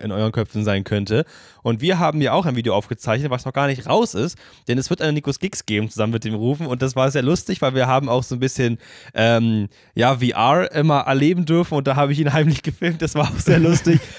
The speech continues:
Speaker 1: Ich glaube, da werdet ihr noch einiges sehen. Aber es war schön, oder? Rufen, der Job hat doch Spaß gemacht, finde ich.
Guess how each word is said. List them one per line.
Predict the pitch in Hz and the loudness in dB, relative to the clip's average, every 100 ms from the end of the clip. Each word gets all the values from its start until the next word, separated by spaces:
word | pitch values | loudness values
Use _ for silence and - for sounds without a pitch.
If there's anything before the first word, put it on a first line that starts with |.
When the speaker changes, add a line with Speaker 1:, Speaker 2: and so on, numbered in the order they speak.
| - - | -18 -6
Speaker 1:
Ich | 147 | -6
glaube, | 127 127 139 135 | 0 2 4 4
da | 127 123 | 2 2
werdet | 123 123 | 2 0
ihr | 120 | 0
noch | 123 | 0
einiges | 113 131 123 117 | 2 2 0 0
sehen. | 123 127 127 - - - - _ _ _ _ _ | 0 0 -2 -10 -20 -20 -20 _ _ _ _ _
Aber | 135 | -4
es | 170 | -2
war | 151 | 0
schön, | 185 208 | 0 2
oder? | 117 208 - - | 2 0 -2 -2
Rufen, | 196 254 | -2 0
der | 127 | -2
Job | 170 | -4
hat | - | -4
doch | 202 | -4
Spaß | - 98 | -2 -2
gemacht, | 104 101 98 | 0 -2 -2
finde | 98 90 | -4 -4
ich. | 87 | -6